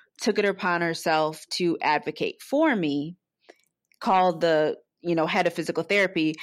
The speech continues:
and they're denying the whole thing. So obviously, you know, I think a remedy would be to, you know,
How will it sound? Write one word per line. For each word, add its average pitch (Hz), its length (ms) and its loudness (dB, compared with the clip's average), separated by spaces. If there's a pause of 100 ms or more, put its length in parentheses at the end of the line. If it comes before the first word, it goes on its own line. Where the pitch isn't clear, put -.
(220)
and 180 140 2
they're 170 120 4
denying 165 440 2
the 135 80 -2
whole 143 220 -2
thing. 117 440 -8 (340)
So 269 280 4
obviously, 262 880 2
you 208 100 -2
know, 190 100 2
I 180 120 4 (160)
think 214 200 2 (300)
a 185 140 6
remedy 202 480 4
would 175 220 2
be 175 280 2 (100)
to, 160 460 2 (480)
you 175 140 -2
know, 110 340 -2